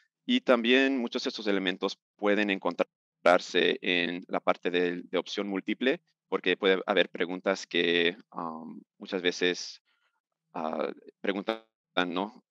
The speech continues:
sobre algunos de estos elementos y de estos movimientos literarios, pero aún más nos ayuda a entender el propósito de esas obras y cómo lo han desarrollado, um, los autores. Entonces, primero,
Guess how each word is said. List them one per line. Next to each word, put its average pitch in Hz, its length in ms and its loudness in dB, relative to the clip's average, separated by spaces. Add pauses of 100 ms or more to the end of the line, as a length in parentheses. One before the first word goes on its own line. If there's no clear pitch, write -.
(120)
sobre - 600 0 (160)
algunos 95 260 -4
de 90 60 -2
estos - 220 -6
elementos 87 560 -2
y 90 240 -4
de - 100 -4
estos 87 220 -6
movimientos 90 400 -6
literarios, 101 600 6 (300)
pero 127 160 8
aún 147 180 6
más 107 240 6
nos 104 140 -4
ayuda 95 220 4
a 90 40 10
entender 90 520 0
el 95 100 0
propósito 107 600 0
de 101 100 8
esas 98 280 0
obras 98 440 2
y 92 220 -4
cómo 90 340 -2
lo 90 160 2
han 87 100 -2
desarrollado, - 760 -4 (320)
um, 78 400 -2
los - 260 -8
autores. - 540 -6 (420)
Entonces, 107 560 0 (180)
primero, 117 480 4